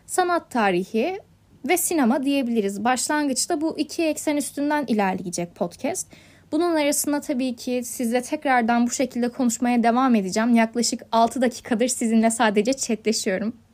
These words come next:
ve dertleşiyorum. Ama onun dışında podcast'in ikinci sezonunun seyri daha çok sinemayla ve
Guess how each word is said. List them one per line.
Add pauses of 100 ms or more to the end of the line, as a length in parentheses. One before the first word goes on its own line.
(280)
ve
dertleşiyorum. (220)
Ama
onun
dışında
podcast'in
ikinci
sezonunun
seyri (500)
daha
çok
sinemayla
ve